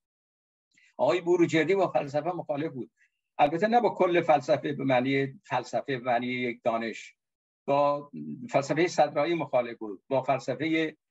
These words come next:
اه، ذوقی مخالف. حالا می‌گم اون داستان داره، چون فلسفه هم یک نوع فلسفه ما نداریم. بنابراین من می‌خوام خود آقای خمینی که یه زمانی فلسفه میگفت، البته فلسفه آمیخته با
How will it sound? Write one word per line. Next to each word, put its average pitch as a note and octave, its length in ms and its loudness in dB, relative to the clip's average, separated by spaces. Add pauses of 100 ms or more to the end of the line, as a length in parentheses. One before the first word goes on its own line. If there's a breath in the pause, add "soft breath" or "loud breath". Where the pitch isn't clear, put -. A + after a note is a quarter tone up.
(280)
اه، A#2+ 320 -4
ذوقی D3 460 4
مخالف. C#3+ 340 0
حالا A3+ 240 2
می‌گم G#3 300 -6
اون E3 220 -10
داستان F3 380 -2
داره، C3 220 -4
چون C#3 160 -10
فلسفه C3 400 -4
هم D#3 160 -4
یک C#3 160 -2
نوع A#2 160 -6
فلسفه A2+ 400 -4
ما C#3+ 140 -2
نداریم. D3 400 -4 (880)
بنابراین G3 420 0
من B3 140 -2
می‌خوام G#3 220 0
خود A3+ 220 -4
آقای A3 260 2
خمینی G3 460 -4
که G#3+ 100 -10
یه G3+ 120 2
زمانی F#3 300 0
فلسفه F3 500 -4
میگفت، F3 600 -4
البته D#3 220 -4
فلسفه D3 440 -2
آمیخته D3 380 -4
با C#3 200 -4